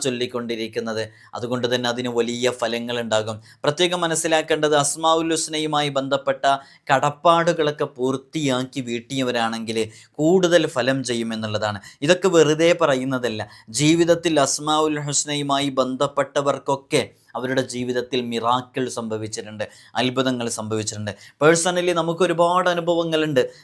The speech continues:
നമ്മുടെ വിഷയങ്ങളിൽ തന്നെ വ്യത്യസ്തങ്ങളായ വിഷയങ്ങളിലേക്ക് എത്തുമ്പോൾ പല വിഷയങ്ങളിലും നമ്മൾ, ഏ,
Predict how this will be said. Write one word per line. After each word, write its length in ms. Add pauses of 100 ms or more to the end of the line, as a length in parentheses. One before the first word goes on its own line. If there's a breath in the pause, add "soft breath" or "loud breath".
(100)
നമ്മുടെ 300
വിഷയങ്ങളിൽ 520 (100)
തന്നെ 300
വ്യത്യസ്തങ്ങളായ 720 (160)
വിഷയങ്ങളിലേക്ക് 680
എത്തുമ്പോൾ 400 (480 soft breath)
പല 140 (200)
വിഷയങ്ങളിലും 600
നമ്മൾ, 200 (420 soft breath)
ഏ, 20